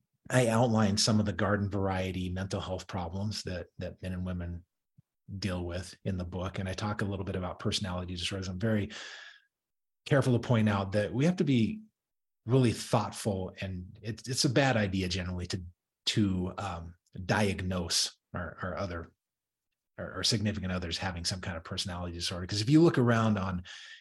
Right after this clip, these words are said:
Instagram and Twitter and social media, every woman's ex-husband was a narcissist, and every man's ex-wife was a borderline,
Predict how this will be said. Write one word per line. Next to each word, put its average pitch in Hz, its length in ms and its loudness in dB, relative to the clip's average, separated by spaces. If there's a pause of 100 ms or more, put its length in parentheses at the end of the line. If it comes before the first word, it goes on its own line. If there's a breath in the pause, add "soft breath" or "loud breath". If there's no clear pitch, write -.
(140 loud breath)
Instagram 98 640 2
and 87 120 -6
Twitter 95 320 0
and 87 120 -2
social 101 320 0
media, 92 520 -2 (1200 loud breath)
every 151 300 6
woman's 117 460 4
ex-husband 107 640 2
was 95 140 -4
a 90 60 -2
narcissist, 92 720 -2 (320)
and 98 100 0
every 117 380 4 (100)
man's 110 380 4
ex-wife 101 460 2
was 95 120 -2
a 87 40 -2
borderline, 87 600 -6